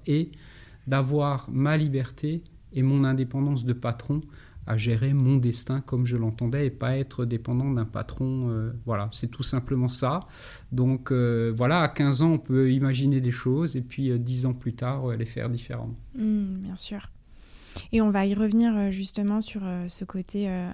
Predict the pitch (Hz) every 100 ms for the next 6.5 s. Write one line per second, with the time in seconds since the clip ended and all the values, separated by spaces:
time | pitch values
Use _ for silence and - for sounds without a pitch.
0 | - 196 190 202 - 196 190 208 - 185
1 | 175 170 175 180 190 - 190 - 233 -
2 | - - - - - 202 190 185 180 175
3 | 170 170 196 - - 208 214 240 254 214
4 | 220 269 311 - - 196 185 180 185 -
5 | 220 226 247 202 196 196 175 - 226 208
6 | 180 175 185 190 214